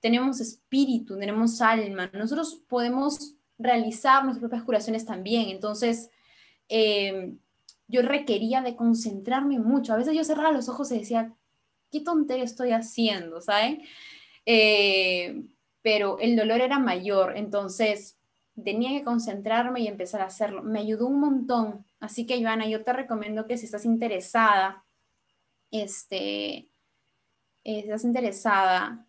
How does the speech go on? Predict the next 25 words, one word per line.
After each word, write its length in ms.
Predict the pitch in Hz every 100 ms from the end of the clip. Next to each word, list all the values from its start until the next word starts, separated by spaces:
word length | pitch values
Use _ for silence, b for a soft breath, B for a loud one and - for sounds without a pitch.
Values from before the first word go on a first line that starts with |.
| _ _
en, 360 | - 196 190 208
en 140 | 202
poder 220 | 196 196 196
hacerlo, 540 | 196 - 262 240 190
al 100 | 196
igual 180 | 190 202
que 60 |
la 100 | 226
me-, 140 | 226 208
y 80 | 220
la 120 | 214
meditación 460 | 208 208 220 277
tienes 200 | 277 339
que 80 | 311
aprender 260 | 208 202 214
a 80 | 226
respirar, 960 | 240 - - - 185 180 180 180 - b b b b b
¿no? 300 | 185 180 190
Aprender 340 | 208 185 190 190
a 60 |
respirar. 640 | 214 226 226 - 180 190 190
La 100 | 185
respiración 680 | - 208 185 185 233 226
es 160 | 240 233
fabuloso 760 | 262 214 190 202 196 - 185